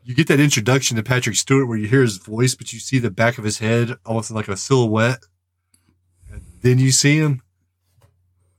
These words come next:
And you talked about everybody doing a good job, man, but fucking Patrick Stewart is the leader of this fucking white supremacist group. Like,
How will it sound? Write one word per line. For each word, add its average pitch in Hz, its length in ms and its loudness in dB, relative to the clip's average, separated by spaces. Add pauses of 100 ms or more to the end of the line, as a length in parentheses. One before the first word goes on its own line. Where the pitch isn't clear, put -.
(180)
And 113 160 -4
you 135 80 -2
talked 147 240 0
about 110 160 2
everybody 104 320 0
doing 101 180 0
a 90 60 -8
good 87 160 -12
job, 120 400 0
man, 95 160 -12
but 95 140 -20
fucking 160 400 -2
Patrick 117 400 -2
Stewart 117 420 0
is 95 140 -12
the 104 120 -6
leader 113 360 0
of 101 160 -2
this 104 220 -4
fucking 101 420 -8
white 107 220 0
supremacist 117 680 -2
group. 98 260 -8 (1200)
Like, 107 180 -18